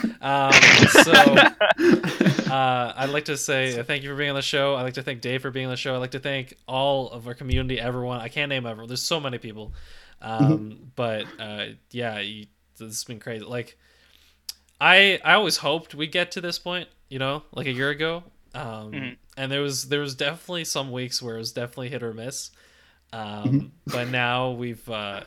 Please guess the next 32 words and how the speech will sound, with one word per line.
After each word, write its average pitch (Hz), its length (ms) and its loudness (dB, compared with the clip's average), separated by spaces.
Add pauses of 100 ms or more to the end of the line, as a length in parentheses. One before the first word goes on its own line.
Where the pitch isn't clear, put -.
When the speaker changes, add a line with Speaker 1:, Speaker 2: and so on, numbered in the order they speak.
(140)
Speaker 1:
no, 131 220 -4
we've 131 140 -6
definitely 143 340 -4
stabilized, 110 720 -6
and 104 120 -16
I'm 104 120 -16
really 104 200 -10
happy 101 240 -10
with 101 120 -14
it. 104 160 -12
So, 101 340 -8 (440)
um, 101 460 -14
I'd 113 80 -10
like 131 160 -6
to 123 80 -12
just - 180 -8
thank 110 240 -8
everyone, 110 380 -8
all 107 180 -6
of 104 80 -14
you 107 140 -12
here, 104 400 -12 (160)
Cass, - 480 -8 (120)
go, 104 140 -8
uh, 98 520 -10 (880)
co-hosts, 113 600 -8
everyone 117 260 -10
in 110 80 -10
the 107 40 -14
Discord 110 360 -8
community. 104 400 -10 (500)
Um, 98 640 -14